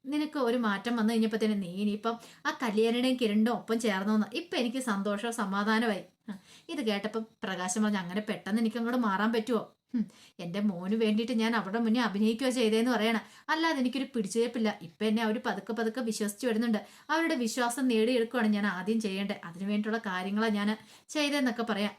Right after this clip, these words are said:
രാഹുൽ പറഞ്ഞു, "അതെന്താണ് നല്ല കാര്യമെന്ന് പറയണം." ആ സമയത്ത്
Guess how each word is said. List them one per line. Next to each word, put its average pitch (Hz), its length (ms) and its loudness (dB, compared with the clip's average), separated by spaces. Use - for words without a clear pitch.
രാഹുൽ 165 260 -8
പറഞ്ഞു, 196 260 -6
"അതെന്താണ് 214 600 0
നല്ല 311 240 0
കാര്യമെന്ന് 226 460 2
പറയണം." 202 320 0
ആ 185 140 -10
സമയത്ത് 220 440 0